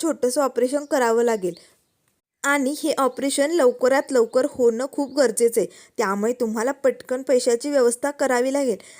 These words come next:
आता तर हे ऐकताच सगळ्यांना धक्काच बसतो. त्यावर सत्य म्हणू लागतो, "काय? बापाचं ऑपरेशन? पण बाप ठीक तर होईल ना?" तेव्हा डॉक्टर म्हणतात, "हो, उलट त्यांच्या जीवाचा धोका टळेल.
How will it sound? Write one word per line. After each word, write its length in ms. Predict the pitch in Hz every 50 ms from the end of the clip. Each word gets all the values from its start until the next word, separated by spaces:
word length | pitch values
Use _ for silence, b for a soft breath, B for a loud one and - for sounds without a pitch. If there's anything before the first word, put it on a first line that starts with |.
| B B
आता 280 | 240 220 214 - 214
तर 200 | 214 214 208 233
हे 140 | 269 254 285
ऐकताच 500 | 294 - 240 226 226 - - 226 262 -
सगळ्यांना 460 | - 330 233 208 202 233 220 226 262
धक्काच 540 | 277 302 302 - _ - - 262 269 285 262
बसतो. 300 | 277 285 277 277 254 220
त्यावर 540 | - - - - _ - 262 240 226 240 254
सत्य 420 | 269 - 330 320 320 - - 262
म्हणू 140 | 269 277 277
लागतो, 220 | 285 277 285 294 285
"काय? 220 | - 285 320 415 453 b b b b b b
बापाचं 480 | - 254 226 240 - 277 285 285 311 320
ऑपरेशन? 480 | 294 285 277 285 294 320 311 349 349 285 - b b b b b
पण 180 | 240 254 269 269
बाप 200 | 269 254 269 285
ठीक 320 | - - 294 294 277 - -
तर 100 | 302 311
होईल 260 | 320 302 277 294 277
ना?" 180 | 294 247 214 240 b b b b -
तेव्हा 260 | - 202 196 190 190 220
डॉक्टर 300 | 254 247 240 - 233 233
म्हणतात, 360 | 233 233 226 240 262 254 277
"हो, 400 | 240 254 247 240 247 262 262 262 B B B B
उलट 320 | - 247 247 247 254 285 285 285
त्यांच्या 320 | 269 240 233 226 247 247
जीवाचा 400 | 240 254 247 240 233 233 - 269
धोका 360 | 262 240 269 240 226 - 247
टळेल. 240 | 247 247 254 247 190